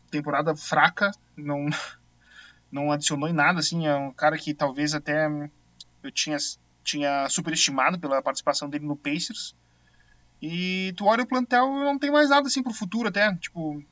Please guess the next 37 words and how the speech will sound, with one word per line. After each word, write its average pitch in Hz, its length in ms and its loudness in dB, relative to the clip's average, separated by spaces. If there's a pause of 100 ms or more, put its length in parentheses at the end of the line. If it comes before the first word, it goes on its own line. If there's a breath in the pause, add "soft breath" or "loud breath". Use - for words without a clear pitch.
(120)
o 156 80 4
Otto 175 120 2
Porter 185 320 4
machucado 175 520 4
também 165 220 -2
foi 165 140 -2
uma 151 200 2
coisa 160 240 -4
que 156 120 -2
atrapalhou 151 400 0
muito 160 220 -6
a 175 40 -8
temporada. 147 460 2 (600)
E 156 260 -2
sabe-se 170 380 2
lá 151 180 4
o 160 40 2
que, 175 120 -10
que 170 80 -6
vai 170 80 0
acontecer 165 220 -4
com 180 80 -4
a 160 40 -10
carreira 151 280 -4
desse - 160 -6
cara, 160 220 0
né? 147 80 -2
Porque - 160 -8
ele 131 260 -4
já 131 100 0
é 139 60 6
a 139 40 2
segunda 151 260 -2
temporada 151 340 -2
seguida 151 380 -6
que - 100 -12
ele, - 140 -10